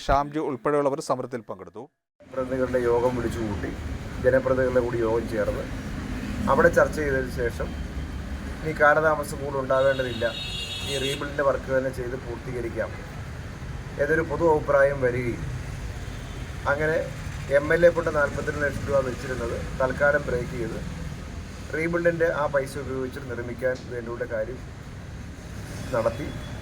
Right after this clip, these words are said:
Speaker 2: ഏഹ്, കോൺട്രാക്ടറെയും ഉദ്യോഗസ്ഥന്മാരുടെയും യോഗമായി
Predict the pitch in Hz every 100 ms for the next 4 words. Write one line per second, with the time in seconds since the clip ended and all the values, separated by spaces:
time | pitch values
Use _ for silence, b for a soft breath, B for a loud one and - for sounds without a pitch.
0 | - - - 131 123 131 131 135 131 123
1 | 135 151 127 131 131 135 127 120 120 123
2 | - - - - - - - - - 127
3 | 123 123 123